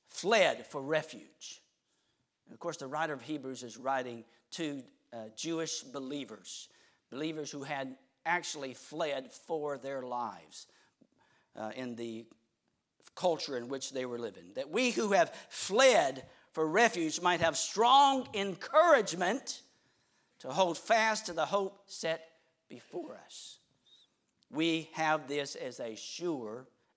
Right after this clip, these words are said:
and steadfast anchor of the soul. Amen. I hope that enters into the inner place behind the curtain where Jesus has gone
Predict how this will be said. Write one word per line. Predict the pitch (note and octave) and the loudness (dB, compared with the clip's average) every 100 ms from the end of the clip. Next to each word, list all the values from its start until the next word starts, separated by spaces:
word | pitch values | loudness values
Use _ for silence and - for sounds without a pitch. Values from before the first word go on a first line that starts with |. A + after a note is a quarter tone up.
| - | -20
and | G#2 G2+ | -18 -14
steadfast | - - B2+ C3 C3+ B2+ _ _ _ _ A#2 A2+ G#2+ - _ _ _ _ | -14 -12 -8 -8 -8 -12 _ _ _ _ -10 -8 -10 -16 _ _ _ _
anchor | C#3 C#3 C3 - F#2+ - _ | -10 -8 -10 -16 -20 -20 _
of | A2+ | -14
the | G#2 | -10
soul. | G2+ - A#2+ G2+ - _ _ _ _ _ _ _ _ _ | -8 -4 -4 -6 -12 _ _ _ _ _ _ _ _ _
Amen. | F#2 E2+ D#2 F2 F2+ _ _ _ _ - | -18 -16 -20 -20 _ _ _ _ _ -18
I | |
hope | G#2+ C3 B2+ | -12 -12 -8
that | A2+ A2 | -10 -10
enters | C3 B2+ A#2 | -10 -10 -10
into | A#2+ G#2+ | -14 -14
the | G#2 A2 | -18 -18
inner | C3+ B2 B2 | -14 -12 -12
place | - A#2 A2 | -12 -14 -14
behind | - A2 A2+ A2+ F#2+ G2 _ _ _ _ _ _ | -14 -18 -18 -18 -18 -20 _ _ _ _ _ _
the | - | -20
curtain | - C3 - G2 G#2+ | -10 -8 -8 -16 -16
where | G#2 | -14
Jesus | G2 A#2+ A#2+ G#2+ G#2+ | -12 -12 -10 -12 -14
has | - G#2+ - | -16 -16 -16
gone | - A#2+ G2 D2+ | -10 -10 -10 -16